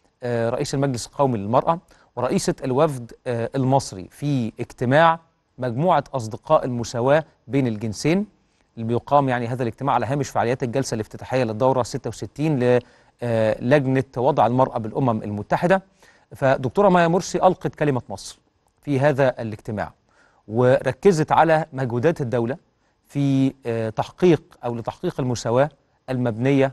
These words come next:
على النوع الاجتماعي وتمكين جميع النساء والفتيات وكل الأنشطة والمبادرات اللي تمت في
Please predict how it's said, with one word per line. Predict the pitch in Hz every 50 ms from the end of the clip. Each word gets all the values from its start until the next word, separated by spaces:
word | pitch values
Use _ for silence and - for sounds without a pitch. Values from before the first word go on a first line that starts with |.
| - _ -
على | - 120 131 131 127 - -
النوع | 113 120 139 147 127 -
الاجتماعي | 110 98 85 - - 101 113 120 113 117 139 - _ _ _ _ _ _ -
وتمكين | 131 127 - 139 131 120 - - 156 165 160 143
جميع | 123 123 127 151 170 170 131 98 -
النساء | 117 117 113 107 - - 143 135 - - -
والفتيات | 117 113 - - 113 - - 107 120 139 143 139 _ - _ _ _ _ _ _ _
وكل | 113 123 143 143 143 143 143 143 - 196 185
الأنشطة | 175 147 139 139 131 - - 165 151 - 131
والمبادرات | 123 123 127 127 127 120 117 127 113 123 123 143 147 - 139
اللي | 120 120
تمت | - - 143 139 123 117
في | - - 135 139 135 120